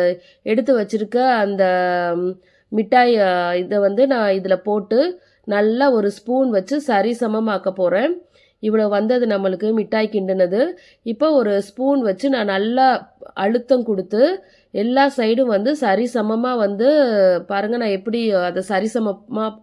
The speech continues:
ஆக்கிட்டு வரேன்னு. இப்போ இந்த ட்ரேல வந்து இதை வந்து நான் செட் பண்ணிட்டேன். பாருங்க, செட் பண்ணிட்டு இருக்கேன் நானு. இந்த மாதிரி செட் பண்ணி முடிச்சதுக்கப்புறம் நீங்க வந்து ஒரு போர்டுல வந்து அப்படியே நீங்க திருப்புனீங்கன்னா,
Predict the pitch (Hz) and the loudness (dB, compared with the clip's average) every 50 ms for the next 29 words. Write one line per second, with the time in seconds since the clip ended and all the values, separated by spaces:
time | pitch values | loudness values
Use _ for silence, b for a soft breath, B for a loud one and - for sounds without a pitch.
0 | _ - 185 196 190 220 190 190 190 180 175 180 175 180 202 262 349 403 - b | _ -6 -6 -4 -4 -6 -4 -2 -2 -2 -2 -2 -2 -2 -2 -2 -2 -4 -10 b
1 | b b b b b b b b - 226 214 - 330 349 285 240 202 175 220 226 | b b b b b b b b -10 -8 -4 -2 0 0 0 -2 -2 -2 -2 0
2 | 233 247 254 254 233 220 202 208 208 226 269 330 392 381 b b b b b - | 0 0 0 0 -2 -2 -2 0 0 0 0 0 0 -6 b b b b b -6
3 | 220 226 226 214 208 220 247 262 247 208 208 - 214 185 185 - 233 220 214 196 | -2 0 2 2 2 2 0 0 0 -2 -2 -2 -4 -4 -4 -4 -4 -2 -2 -2
4 | 185 180 185 185 220 269 320 339 - _ _ _ _ _ _ _ _ _ - 208 | -2 -2 -2 -2 0 0 -2 -4 -6 _ _ _ _ _ _ _ _ _ -6 -4
5 | 214 208 208 220 240 285 285 254 214 196 - - - 208 196 190 - 226 220 214 | -2 -2 0 0 0 0 0 0 0 -2 -4 -6 -8 -8 -8 -6 -6 -4 -2 -2
6 | 208 202 196 190 190 196 185 180 180 175 175 190 220 285 339 339 b b b b | -2 -4 -6 -4 -2 0 0 0 -2 -2 -2 -2 -2 -2 -2 -4 b b b b
7 | b b b _ - 220 233 240 233 226 208 202 240 285 285 - 247 208 190 - | b b b _ -8 -4 -2 -2 0 0 0 0 0 -2 0 0 -2 -2 -2 -2
8 | 262 247 240 226 208 202 196 208 214 - 240 202 208 202 202 175 170 - 196 190 | -2 0 0 0 0 -2 -2 -4 -4 -4 -2 -4 -2 -4 -6 -6 -4 -2 -2 0
9 | 202 247 320 370 370 b b b b b b b _ 226 226 233 226 220 214 208 | 0 0 0 -2 -6 b b b b b b b _ -4 -2 0 0 0 0 0
10 | 208 214 220 220 277 285 269 247 233 214 202 190 190 185 185 180 180 180 190 196 | 0 0 2 4 4 4 4 4 2 2 2 2 4 4 2 2 0 0 -2 -2
11 | 196 190 190 185 180 170 180 220 240 247 254 254 240 220 202 196 214 233 220 208 | 0 0 0 0 0 0 0 2 2 2 2 2 0 0 0 0 0 -2 -4 -2
12 | 214 262 277 262 247 220 196 190 226 233 262 226 - 247 220 208 196 185 180 180 | 0 0 0 0 0 -2 -2 -2 -2 -2 -2 -2 -2 -2 -2 0 0 -2 -2 -2
13 | 202 262 311 | -2 -4 -4